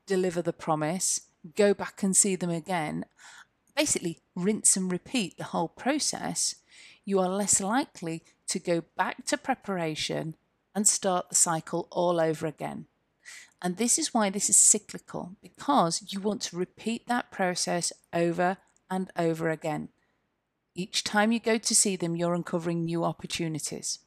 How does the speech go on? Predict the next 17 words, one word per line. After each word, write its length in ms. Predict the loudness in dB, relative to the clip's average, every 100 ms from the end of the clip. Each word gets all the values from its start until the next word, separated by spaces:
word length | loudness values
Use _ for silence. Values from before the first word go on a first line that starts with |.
| _ _ _ _ -20 -20 -18 -18 -4
So 360 | 4 6 6 0 -10
these 560 | -4 2 4 4 4 0 0
are 340 | 4 6 4 0 -2
the 80 |
seven 360 | 2 2 2 0
steps 460 | 0 0 -2 0 -4
of 200 | -2 -6 -2
the 80 |
sales 380 | -2 0 0 -2
process 640 | -4 -6 -4 -4 -6 -8 -6
that 160 | -6 -4
I 240 | 0 0
believe, 600 | 0 -2 -2 -2 -4 -6 -8 -6
in 160 | -4
my 180 | -2 -2
experience, 920 | -4 -6 -6 -4 -2 -2 -4 -4 -4 -6 -16 -20 -6
are 320 | 0 2 2